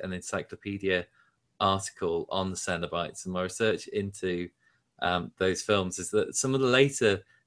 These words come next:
Hellraiser films were actually initially conceived as independent horror films that couldn't get funded.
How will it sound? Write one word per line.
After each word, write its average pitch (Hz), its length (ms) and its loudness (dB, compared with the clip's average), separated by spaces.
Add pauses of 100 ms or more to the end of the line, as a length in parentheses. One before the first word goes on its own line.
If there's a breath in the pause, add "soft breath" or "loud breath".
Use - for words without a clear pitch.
Hellraiser 92 440 4
films 90 400 -2
were 107 200 2
actually 98 800 0 (440)
initially 117 460 2
conceived 98 520 0
as 92 100 -6
independent 98 600 -2
horror 107 280 4
films 90 440 -2
that 107 180 0 (440)
couldn't 120 400 2
get 117 240 0
funded. 135 600 4